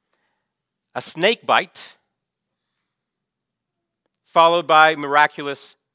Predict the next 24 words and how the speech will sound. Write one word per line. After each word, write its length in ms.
healings. 1000
A 60
snake 540
bite, 420
followed 520
by 240
miraculous 680
healings. 880
Now, 240
go 280
in 120
your 120
Bibles. 600
I 60
want 180
to 60
show 160
you 100
something 320
interesting 440
here. 280
Go 220
to 60
Mark 520